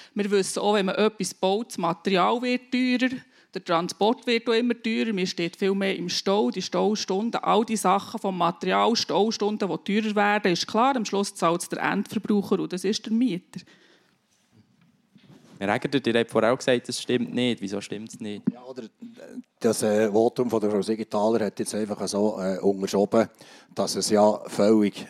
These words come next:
Speaker 3: nicht möglich ist, dass man de-, den Vormietzins kennt. Bereits nach der heutigen geltenden Gesetzgebung, äh, nach dem geltenden Mietrecht,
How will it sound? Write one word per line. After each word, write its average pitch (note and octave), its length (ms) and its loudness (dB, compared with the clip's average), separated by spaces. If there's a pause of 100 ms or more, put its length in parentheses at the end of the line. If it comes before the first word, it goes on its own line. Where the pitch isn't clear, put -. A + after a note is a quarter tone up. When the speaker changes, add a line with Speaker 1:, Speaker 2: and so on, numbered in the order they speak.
Speaker 3:
nicht A2 200 -2
möglich G#2 300 2
ist, G#2 220 0
dass F2+ 100 -4
man F2+ 140 -8 (520)
de-, F#2+ 360 0 (340)
den - 80 -8
Vormietzins F#3+ 720 -2
kennt. - 420 -10 (160)
Bereits - 340 2
nach - 140 -4
der - 160 -6
heutigen B2 400 4
geltenden G#2+ 480 0
Gesetzgebung, A2+ 600 0 (600)
äh, G2+ 200 -2
nach F#2 100 -6
dem G#2 100 -10
geltenden G2 440 -2
Mietrecht, A2+ 720 2